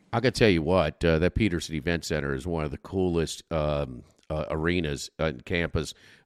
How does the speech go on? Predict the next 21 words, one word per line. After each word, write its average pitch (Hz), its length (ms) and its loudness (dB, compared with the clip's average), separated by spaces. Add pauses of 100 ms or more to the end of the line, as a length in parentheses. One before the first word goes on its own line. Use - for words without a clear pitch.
(180)
Big 101 240 2
glass 92 400 2
atrium 90 440 0
on 82 80 0
one 82 200 -2
side 85 320 2
overlooking 82 460 -2
one 82 160 0
of 76 40 -2
the 76 80 -6
more 78 220 -2
pi-, - 260 0 (100)
uh, 80 60 -6 (140)
picturesque, 85 720 0
uh, 73 60 -4
scenic, 90 460 0
uh, 80 260 2 (180)
views 87 340 -2
of 85 140 0
the 80 80 -4
campus. 87 580 0